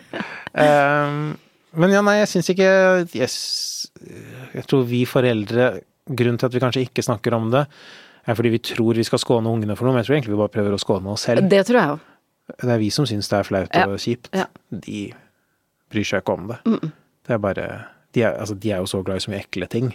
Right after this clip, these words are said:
Speaker 2: Mm.
Speaker 1: <laughs> at sex er jo
Speaker 2: <laughs> Ja.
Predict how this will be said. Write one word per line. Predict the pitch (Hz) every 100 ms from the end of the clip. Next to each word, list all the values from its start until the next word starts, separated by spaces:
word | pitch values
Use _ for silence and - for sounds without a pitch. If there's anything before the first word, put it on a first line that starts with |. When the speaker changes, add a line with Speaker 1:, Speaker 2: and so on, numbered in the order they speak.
| -
Speaker 2:
Mm. | 196 170 151 - - 339 254
Speaker 1:
<laughs> | 302 - - 107
at | - - - - - - - -
sex | 208 147 131 196
er | 131
jo | 80 - - -
Speaker 2:
<laughs> | - -
Ja. | -